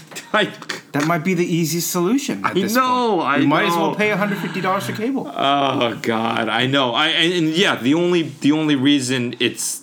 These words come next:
Speaker 1: fine now, 'cause we're still paying less than cable.
Speaker 2: Mm-hmm.
Speaker 1: But the minute that threshold of, like, one fifty or
Speaker 2: If it
Speaker 1: one twenty
Speaker 2: gets
Speaker 1: is
Speaker 2: to, like, a hundred dollars combined, it's gonna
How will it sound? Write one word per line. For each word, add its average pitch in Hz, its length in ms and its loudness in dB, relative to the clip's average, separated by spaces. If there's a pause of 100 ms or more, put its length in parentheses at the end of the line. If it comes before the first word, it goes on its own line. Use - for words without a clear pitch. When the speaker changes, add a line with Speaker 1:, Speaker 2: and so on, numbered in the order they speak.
Speaker 1:
fine 139 360 0
now, 131 140 2
'cause 117 180 -2
we're 117 120 0
still 143 260 0
paying 117 320 -4
less 113 180 -4
than - 120 -10
cable. - 380 -6
Speaker 2:
Mm-hmm. 196 360 -4
Speaker 1:
But - 140 0
the 151 60 2
minute 156 320 0
that 131 200 -2
threshold 131 680 -2
of, 107 120 -4
like, 104 340 -2 (260)
one 117 380 -2
fifty 127 420 -4
or 117 60 0
Speaker 2:
If 104 80 -6
it - 20 -4
Speaker 1:
one 120 160 0 (320)
twenty 180 60 4
Speaker 2:
gets 196 240 0
Speaker 1:
is 165 60 0
Speaker 2:
to, 262 60 4
like, 214 240 2
a 143 100 0
hundred 175 360 0
dollars 143 380 2
combined, 131 600 0
it's 147 240 -2
gonna 160 440 0